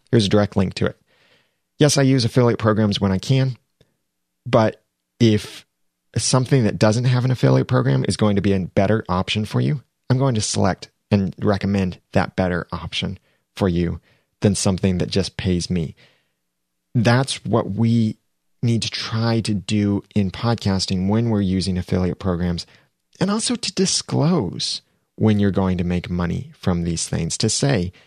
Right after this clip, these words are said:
"This is my affiliate link," or, "This is my affiliate promo code." Like, every time that I mention my promo code for Libsyn or Blueberry, which if you use the promo code Noodle, you get a month free on both services, and the special features of each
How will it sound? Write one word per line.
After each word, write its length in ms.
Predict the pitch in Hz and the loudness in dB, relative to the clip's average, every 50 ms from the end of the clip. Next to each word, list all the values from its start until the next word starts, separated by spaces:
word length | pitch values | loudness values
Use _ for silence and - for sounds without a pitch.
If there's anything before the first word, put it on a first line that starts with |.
| _ _ _ _ _ - | _ _ _ _ _ 0
"This 220 | 113 110 - - | 2 2 2 2
is 140 | 107 95 - | -2 -2 0
my 140 | 107 101 101 | 0 0 0
affiliate 440 | 95 - - 101 92 92 85 - | 0 0 0 0 0 2 0 -2
link," 220 | - 87 82 82 - | -2 -4 -4 -4 -4
or, 80 | 95 | -4
"This 260 | 90 87 104 107 - - | 0 2 2 2 2 0
is 120 | 101 95 | 0 0
my 140 | 104 101 101 | 0 0 0
affiliate 440 | 92 - - 101 95 92 90 - - | 0 0 0 0 0 0 -2 -4 -4
promo 360 | - 95 92 90 90 87 - | -4 -2 0 0 0 -2 -2
code." 260 | - 82 - - - - - - - | -2 -4 -4 -4 -6 -10 -16 -2 0
Like, 120 | - 147 - | 2 4 4
every 220 | 156 151 170 156 | 4 4 2 0
time 400 | - - 139 135 135 139 131 117 95 | 2 0 2 2 4 2 2 2 2
that 240 | 107 104 87 - - _ _ _ _ _ _ - | 2 2 2 -2 -6 _ _ _ _ _ _ 2
I 40 | 117 | 2
mention 320 | 113 117 110 - - 110 | 4 4 2 0 0 0
my 120 | 104 101 90 | 0 0 0
promo 360 | - - 110 98 95 90 87 | 0 0 2 2 2 2 0
code 300 | - 95 87 82 78 - | 0 0 0 0 -2 -4
for 340 | - - 95 92 92 90 - | -2 0 2 2 2 2 0
Libsyn 440 | 95 95 101 87 - - 104 95 87 - | 2 0 0 0 2 0 0 0 0 0
or 120 | 98 92 | 0 0
Blueberry, 460 | 82 98 101 98 85 85 67 64 60 - | 2 2 0 2 2 0 0 -2 -2 -2
which 220 | 95 90 - - | -4 -4 -2 -4
if 160 | - - - | -4 -2 0
you 80 | 101 101 | 0 2
use 240 | 95 98 95 85 - | 2 2 0 0 -4
the 60 | - | -4
promo 300 | - 104 98 95 95 - | -2 0 0 0 0 0
code 200 | - 95 90 87 | 0 -2 0 0
Noodle, 400 | 98 107 110 101 87 87 98 - _ _ _ _ _ | 0 0 2 2 0 0 -2 -8 _ _ _ _ _
you 80 | 104 98 | 2 2
get 240 | 101 90 - - _ _ | 2 2 0 -4 _ _
a 60 | 110 104 | 0 2
month 280 | 98 98 95 92 - | 2 2 2 0 -2
free 340 | - - - 101 95 92 90 | -6 -2 0 2 2 4 2
on 120 | 90 90 | 2 0
both 240 | 85 92 92 87 - | 0 0 -2 -2 -2
services, 600 | - - 98 90 90 90 - - 95 92 92 85 90 | -2 -2 -2 0 0 -2 -2 0 0 0 0 0 -2
and 720 | 92 90 - - - - - - - - - - - - _ - | -4 -4 -6 -8 -12 -14 -16 -18 -18 -16 -14 -14 -14 -14 _ -2
the 320 | 101 107 101 98 90 73 | 0 2 2 2 0 -2
special 400 | - - - - 120 110 - 92 | -4 -2 0 2 2 2 2 -2
features 400 | - - 95 90 - 95 92 87 | -2 -2 -2 -2 -2 -4 -2 -2
of 120 | 95 85 | -2 0
each 220 | 92 92 87 - | 0 -2 -2 -4